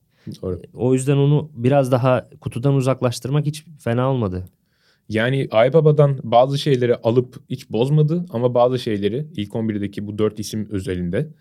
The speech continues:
Speaker 1: oldukça değiştirdi. Ve mesela merkezde o Castro, Balotelli, Belhanda'nın yerini işte Bjarnason, Sinan Kurt ve Stambouli üçlüsü aldı. Ağırlıklı olarak bunları gördük. Yani Belhanda'nın yerine Bjarnason'u tercih etmesi de savunma direncini epey arttırdı takımın.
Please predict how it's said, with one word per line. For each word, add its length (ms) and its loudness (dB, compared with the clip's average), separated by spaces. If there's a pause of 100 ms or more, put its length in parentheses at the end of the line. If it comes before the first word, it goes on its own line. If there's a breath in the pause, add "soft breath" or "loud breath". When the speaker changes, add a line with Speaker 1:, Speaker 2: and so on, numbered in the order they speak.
Speaker 1:
oldukça 460 0
değiştirdi. 600 0 (320 soft breath)
Ve 320 2
mesela 600 2
merkezde 640 2
o 380 2
Castro, 540 0
Balotelli, 500 0
Belhanda'nın 480 -2
yerini 540 -2 (160)
işte 400 -10
Bjarnason, 640 0 (120)
Sinan 380 -4
Kurt 240 -4
ve 60 2
Stambouli 440 0
üçlüsü 360 -8
aldı. 300 -8
Ağırlıklı 400 -4
olarak 280 0
bunları 240 -2
gördük. 380 -4
Yani 260 -2
Belhanda'nın 460 0
yerine 480 0
Bjarnason'u 500 -4
tercih 320 -2
etmesi 300 -8
de 60 -6
savunma 380 -2
direncini 340 -2
epey 260 -2
arttırdı 420 -10
takımın. 420 -10